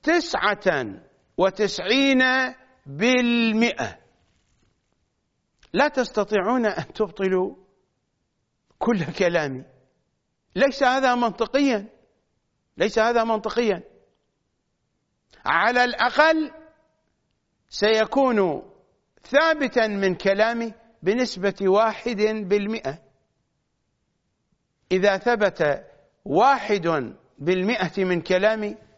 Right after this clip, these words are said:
ثبت المطلوب، فإن الرجل دجال، لأن المطالب التي طرحتها بكاملها تتحدث في اتجاه واحد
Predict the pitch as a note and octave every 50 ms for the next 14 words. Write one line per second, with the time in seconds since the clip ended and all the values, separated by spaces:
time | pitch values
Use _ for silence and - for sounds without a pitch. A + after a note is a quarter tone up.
0 | _ _ _ - F#3 G3 F#3+ G3 F3 - F#3+ E3+ D#3 C#3 B2+ A#2+ A#2 - - G#2
1 | G2 F2 - - - - _ _ _ _ _ _ - E3+ F3 F3 F#3+ F3+ E3+ E3+
2 | D#3+ D3 D3 F3 F3 D#3+ D#3 F#3+ G3 F#3+ G3+ G#3 D#3+ C#3+ B2 G#2 - - A#2+ F#2+
3 | D2 D2 - - - _ _ _ _ _ _ _ _ _ _ _ _ _ _ _
4 | _ _ _ _ _ _ _ _ _ _ _ _ _ _ _ _ _ _ _ _
5 | _ _ _ _ _ - C3 F3 E3+ F3+ F#3+ G3 F#3+ F#3+ F#3+ F#3+ F#3+ F#3+ F#3+ F#3+
6 | - A#3 C4 C4 C4 B3 A#3 G#3+ F#3+ G3+ G3 - F3+ G3 G3 G3+ A#3 B3+ - -
7 | A3 G#3 F#3+ - B3+ C#4 C#4+ D4 C4+ - - - A3 F#3 E3+ F3+ F3+ F#3 G#3 -
8 | - - - - _ _ _ _ _ _ _ _ _ - E3 C#4 - - D4+ C4+
9 | A#3 G#3+ G3 F3+ D#3+ D3+ C#3 C#3 C#3+ D3 - - _ _ _ _ _ _ _ _
10 | _ _ - G3 G3 - A3 F3 - B3+ D4 D#4 B3 C4 C4+ C4+ B3+ - - B3+
11 | B3+ B3+ B3+ C4 B3+ C4 - _ _ _ _ _ _ _ _ _ - G3 G#3+ F3+
12 | F#3+ G3 G3+ - G#3 F#3 F3 A3 A3 G#3+ G#3 G#3 G3+ G3 G#3+ A3 G3+ F#3 F3+ E3